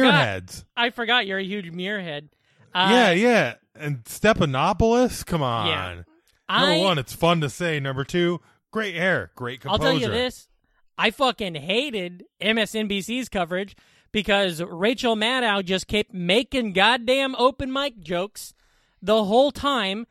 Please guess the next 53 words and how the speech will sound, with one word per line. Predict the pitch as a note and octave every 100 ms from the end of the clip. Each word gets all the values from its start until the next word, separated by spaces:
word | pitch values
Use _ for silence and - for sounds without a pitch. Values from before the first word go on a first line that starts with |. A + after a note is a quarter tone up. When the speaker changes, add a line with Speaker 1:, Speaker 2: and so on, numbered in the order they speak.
| _ _ _ -
Speaker 1:
And | A3+
it's | A#3+
like, | B3+ A#3
you | F#3 E4
know, | G4+
people | F4+ D#4+ C4 B3+
are | A#3+
gonna | A#3 A3+
die | E3+ F#3+ F#3+ D4 B3 F3+
as | F3
a | E3+
result | F3 E3 E3 E3
of |
this | D3+ -
election. | D3 D#3+ - - - _ _ _ _ _ _ _ -
Like, | G#3+ G#3 - _ _ _ _ _ -
it, | B3 B3
it's, | C4+ B3+ - -
that, | G#3 A#3+ D4 A#3+
that | A#3+
was | C#4+ A3
the |
thing, | A3 A#3+
'cause | F#3+
I | G#3+
don't | D4 C4
watch | G3 G#3 -
cable | B3 A#3+ B3
news. | C4 A#3
I |
know | A3
you're | A#3+ A3 G3+
a |
big | E3 G3+ F3 - _ _ -
A | G3+
B | A3
C | G3 G3+
News | F3+ G#3 -
fan, | F3+ F3+ F#3 - _
and | F#3
you | F#3
love | G#3 G3
Muir | F#3+ G#3
Speaker 2:
That's | G#3
Speaker 1:
and | F#3
all. | F3
Speaker 2:
not, | G3 F3+ - _ _ _ _ _
yeah, | D3+ F#3+ E3+ G2+ C#3
because | C#3+ E3 F3+
it's | D#3 -
not | E3 F3+ E3+ C3 - _ -
fucking | F3 - D3+
opinions. | A#2 C#3+ F#3 E3 G2 F2+